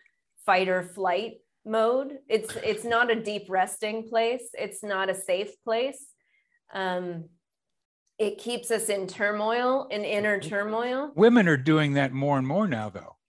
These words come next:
Speaker 1: Oh, I think everybody is, because everyone's in fight or flight. And it's, it is a part of our primal instinct. It's not
Speaker 2: Yeah.
Speaker 1: that we don't have it.
Speaker 2: Yeah.
Speaker 1: It's just that, um, it's not love. Let's
Speaker 2: It's
Speaker 1: just
Speaker 2: not.
Speaker 1: dif-,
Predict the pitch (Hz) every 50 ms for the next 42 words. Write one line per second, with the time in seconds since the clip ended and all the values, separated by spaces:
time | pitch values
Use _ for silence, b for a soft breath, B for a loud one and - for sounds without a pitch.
0 | _ _ _ _ _ _ _ - 262 254 247 247 233 247 254 240 226 226 202 208
1 | 269 285 262 220 190 175 170 175 170 - 202 190 208 190 190 196 185 190 190 190
2 | 190 185 180 180 - - 247 285 285 262 - - - - 143 120 - - - 170
3 | 170 170 - - 254 254 262 262 262 262 - - - _ - 269 240 277 302 330
4 | 320 294 294 247 220 - - - 254 247 247 233 208 202 190 190 190 - - 208
5 | 202 202 202 202 196 180 - - 196 214 233 240 240 233 - - - 117 82 -
6 | - - - - - 214 - - 226 233 240 170 - 214 165 165 190 208 190 214
7 | 196 190 175 180 170 - 196 214 240 247 214 151 107 110 - - _ _ _ -
8 | 151 139 110 92 - - 208 - - - 240 240 233 233 233 - 233 214 202 196
9 | 190 180 190 - - 202 185 185 185 180 - - 220 220 226 220 214 220 214 208
10 | 123 170 196 196 190 180 151 101 82 - - - - _ _ _ _ _ _ _
11 | - 220 220 214 156 151 139 247 - 127 127 - - 240 226 233 -